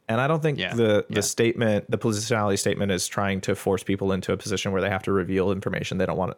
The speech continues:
Speaker 1: that they otherwise wouldn't share.
Speaker 2: You've made several great points that I just wanna double click on.
Speaker 1: Yeah.
Speaker 2: So on the one hand, yes, nobody's forcing anyone to reveal personal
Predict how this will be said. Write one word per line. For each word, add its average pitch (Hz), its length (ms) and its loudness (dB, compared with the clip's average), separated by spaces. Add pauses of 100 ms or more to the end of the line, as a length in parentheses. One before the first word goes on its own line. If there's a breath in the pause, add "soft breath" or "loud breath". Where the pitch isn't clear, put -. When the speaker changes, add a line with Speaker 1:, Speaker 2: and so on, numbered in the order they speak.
Speaker 1:
that 101 200 -2
they 95 160 0
otherwise 98 400 0
wouldn't - 180 -6
share. - 300 -4 (100)
Speaker 2:
You've 135 320 0
made 131 180 0
several 139 280 0
great 120 240 0
points 107 240 -2
that 107 120 -2
I 104 100 0
just 104 200 -4
wanna 104 160 -2
double 98 240 -2
click 95 240 -4
on. 87 240 -2
Speaker 1:
Yeah. 90 140 0 (260)
Speaker 2:
So 104 480 0 (140)
on 113 160 0
the 110 80 -2
one 123 160 0
hand, 110 440 -2 (120)
yes, 110 520 -2
nobody's 113 640 0 (300)
forcing 117 640 0
anyone 107 500 0
to 101 220 -2
reveal 101 400 -2
personal 98 540 -2